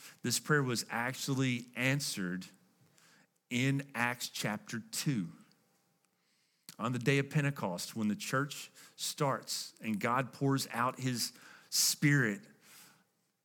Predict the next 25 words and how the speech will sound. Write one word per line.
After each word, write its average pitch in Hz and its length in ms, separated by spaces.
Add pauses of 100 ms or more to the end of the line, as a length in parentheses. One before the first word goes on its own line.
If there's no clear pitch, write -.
(280)
during 147 360
a 135 60
festival, 120 840 (380)
Pentecost. 139 920 (440)
And 123 180
we 160 120
think 117 560 (260)
Pentecost 131 640
is 113 220
the 123 100
name 120 460
of 107 120
the 113 100
day 110 400
that, 104 260 (240)
that - 420
God's 113 300
Spirit 123 340
was 113 140
poured 123 280
out. 113 140
But 107 180
Pentecost 143 640
was 117 260
actually 113 720